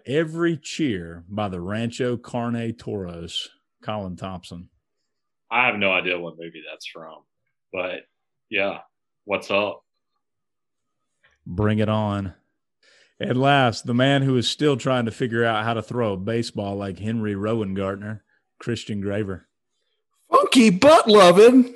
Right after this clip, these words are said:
Speaker 3: Goo, goo, goo, goo. Hi, Kevin. It's a pleasure to be here as always. The pleasure's all mine.
Speaker 1: I just can't believe Colin didn't know who the Rancho Carne Toros were.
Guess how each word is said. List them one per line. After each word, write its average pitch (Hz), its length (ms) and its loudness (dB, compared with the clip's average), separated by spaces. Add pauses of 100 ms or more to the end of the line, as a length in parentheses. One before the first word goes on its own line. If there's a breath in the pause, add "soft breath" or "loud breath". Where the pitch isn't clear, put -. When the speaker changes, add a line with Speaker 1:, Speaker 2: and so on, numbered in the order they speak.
(440 soft breath)
Speaker 3:
Goo, 294 100 -8
goo, 285 300 6
goo, 254 300 6
goo. 190 600 6 (1500 soft breath)
Hi, 170 140 6
Kevin. 160 360 8
It's 151 140 4
a 147 60 2
pleasure 156 340 8
to 143 80 6
be 147 160 6
here 151 160 8
as 139 160 8
always. 131 480 6
The 135 60 -2
pleasure's 143 420 4
all 123 140 6
mine. 123 300 4 (420)
Speaker 1:
I 110 60 -14
just - 180 -20
can't 110 200 -4
believe 107 260 0
Colin 117 340 0
didn't 104 160 -4
know 104 100 -4
who 107 100 -2
the 101 120 -4
Rancho 107 440 -4
Carne 110 400 -6
Toros 107 460 -4
were. 95 240 -10